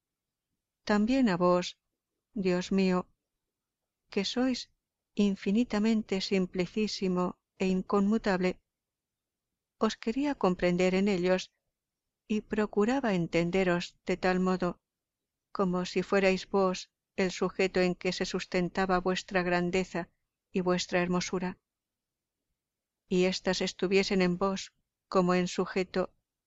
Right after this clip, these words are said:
al modo que están en el cuerpo, siendo vos mismo vuestra grandeza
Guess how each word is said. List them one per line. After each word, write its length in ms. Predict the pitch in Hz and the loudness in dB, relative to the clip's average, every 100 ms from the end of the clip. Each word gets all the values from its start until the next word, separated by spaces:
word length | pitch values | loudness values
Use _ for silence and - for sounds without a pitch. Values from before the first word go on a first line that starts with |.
| _ _ _ _ _ _ | _ _ _ _ _ _
al 160 | 202 196 | 0 2
modo 380 | 202 233 220 - | 0 0 -2 0
que 100 | 185 | -2
están 320 | - 208 196 | 0 0 2
en 140 | 175 | 2
el 120 | 180 | 0
cuerpo, 480 | - 202 175 - 170 _ _ _ _ _ _ _ _ _ _ _ _ _ | 0 0 0 -4 -8 _ _ _ _ _ _ _ _ _ _ _ _ _
siendo 500 | - - 240 208 175 | -10 0 2 2 2
vos 260 | 196 190 - | 2 2 2
mismo 560 | 185 190 185 185 - - | 2 2 2 -2 -2 -8
vuestra 440 | - 185 180 - 180 | 0 0 2 2 2
grandeza 680 | 175 175 175 180 - 180 | 2 0 0 -2 -2 -8